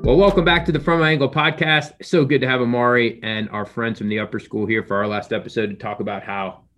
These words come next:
our parish community comes together in service together. And, uh, we are so excited today to welcome a friend of mine and a woman whose tenacity and leadership and values and vision I admire quite a bit, to talk about collective service.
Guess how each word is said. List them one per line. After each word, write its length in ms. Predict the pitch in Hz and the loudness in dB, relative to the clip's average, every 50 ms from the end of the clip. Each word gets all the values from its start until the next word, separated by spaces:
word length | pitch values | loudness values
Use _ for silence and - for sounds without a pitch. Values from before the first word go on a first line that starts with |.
| _ _ _ | _ _ _
our 140 | - 101 98 | -10 -8 -8
parish 420 | - - - - 127 113 110 101 - | -8 -10 -6 -4 -2 -2 -2 -4 -6
community 400 | - - 113 107 107 104 101 92 | -8 -6 -4 -2 -2 -2 -4 -4
comes 320 | - - 113 107 101 - | -6 -6 -6 -6 -6 -6
together 640 | - 107 98 113 104 104 120 147 160 156 151 - _ _ _ _ _ _ _ _ _ _ - | -6 -4 -2 -2 -2 0 0 0 -2 -2 -4 -10 _ _ _ _ _ _ _ _ _ _ -4
in 160 | 120 117 110 | -2 -2 -2
service 520 | 110 - - - 127 131 120 131 127 127 | -2 -2 2 2 4 4 4 2 0 0
together. 720 | - - 147 120 104 127 123 127 143 185 214 247 240 - - - _ _ _ _ _ _ _ | 0 0 0 2 4 4 4 4 4 2 2 0 -2 -4 -10 -20 _ _ _ _ _ _ _
And, 400 | - - 131 131 135 135 - - | -4 0 0 0 0 -2 -4 -8
uh, 300 | - 143 156 165 165 - - | -10 -6 -6 -4 -4 -4 -2
we 160 | 165 190 196 | 0 2 4
are 80 | 190 | 4
so 240 | 185 180 - 202 196 | 2 2 0 0 0
excited 400 | 190 190 - 196 196 190 180 175 | 0 0 0 0 0 0 0 0
today 260 | 185 185 180 185 180 175 | 0 2 4 4 4 6
to 180 | 175 170 165 | 6 4 4
welcome 340 | 160 - 160 165 165 160 143 | 2 2 0 -2 -2 -2 -4
a 60 | 135 | -4
friend 200 | 127 - 139 135 120 | -2 -2 -2 0 0
of 40 | 113 | -2
mine 240 | 110 104 101 107 101 - | -2 -4 -4 -6 -8 -8
and 140 | - 110 113 | -8 -8 -6
a 240 | 110 110 104 104 - - | -6 -6 -8 -8 -12 -14
woman 320 | - - 113 113 110 107 95 | -14 -12 -10 -8 -8 -8 -6
whose 340 | 107 104 101 101 - - _ _ | -6 -6 -6 -6 -8 -12 _ _
tenacity 680 | _ - 104 110 107 110 113 - - 107 110 107 104 - | _ -12 -10 -10 -10 -10 -12 -10 -8 -6 -4 -4 -4 -6
and 160 | 101 101 104 | -6 -8 -6
leadership 580 | 107 107 104 107 98 - - 104 101 98 95 - | -6 -6 -6 -8 -6 -6 -4 -2 -2 -4 -4 -8
and 480 | - 104 101 101 101 104 101 101 - - - | -14 -14 -12 -10 -10 -10 -10 -10 -14 -18 -20
values 540 | - 104 101 101 104 104 104 101 101 98 92 | -16 -14 -12 -10 -8 -8 -6 -6 -6 -6 -6
and 160 | 101 98 95 | -6 -6 -4
vision 380 | 92 104 104 101 104 101 98 95 - | -4 -4 -4 -2 -4 -6 -8 -8 -8
I 180 | 104 104 104 | -8 -8 -6
admire 420 | 101 98 104 107 107 101 98 101 98 | -6 -8 -8 -8 -8 -6 -6 -6 -8
quite 420 | - - - 117 107 107 - - | -8 -10 -10 -6 -6 -6 -6 -8
a 60 | - | -12
bit, 360 | 98 90 98 98 107 127 - - _ _ _ _ _ _ _ | -12 -8 -6 -6 -6 -6 -8 -12 _ _ _ _ _ _ _
to 80 | - 143 | 0 0
talk 320 | 139 - 143 143 147 143 | 0 0 -2 -4 -2 -2
about 480 | 139 120 123 117 117 131 - - - - | -4 -4 -4 -2 -2 -4 -4 -6 -12 -8
collective 540 | - - 123 113 110 117 - - 131 123 127 | -4 -2 -2 -2 -2 -4 -4 -4 -4 -4 -4
service. 560 | - - 139 180 196 - - - - - | -6 -4 -2 -2 -2 -2 -4 -10 -18 -20